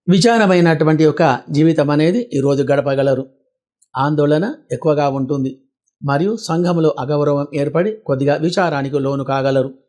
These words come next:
భార్యాభర్తల మధ్యన చిన్న చిన్న సమస్యలు ఏర్పడి పెద్దవిగా చేసుకొని అధికమైన ఇబ్బందులకు గురి కాగలరు. ఉద్యోగ విషయంలో అనుకూలమైన ఫలితాలు లేక కొద్దిగా విచారానికి లోనవుతూ ఉంటారు. ఉద్యోగం చేసేవారికి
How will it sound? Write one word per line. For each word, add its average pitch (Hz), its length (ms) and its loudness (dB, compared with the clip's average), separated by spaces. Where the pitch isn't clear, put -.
భార్యాభర్తల 135 720 -2
మధ్యన 147 340 -2
చిన్న 226 180 2
చిన్న 190 260 0
సమస్యలు 143 480 -2
ఏర్పడి 143 420 0
పెద్దవిగా 135 440 0
చేసుకొని 180 380 -2
అధికమైన 185 460 0
ఇబ్బందులకు 143 640 -2
గురి 135 280 -4
కాగలరు. 135 500 0
ఉద్యోగ 135 360 0
విషయంలో 143 460 -2
అనుకూలమైన 185 560 0
ఫలితాలు 143 480 -2
లేక 151 260 0
కొద్దిగా 135 280 -2
విచారానికి 147 640 -2
లోనవుతూ 139 460 -2
ఉంటారు. 131 380 -4
ఉద్యోగం 135 420 0
చేసేవారికి 143 680 -2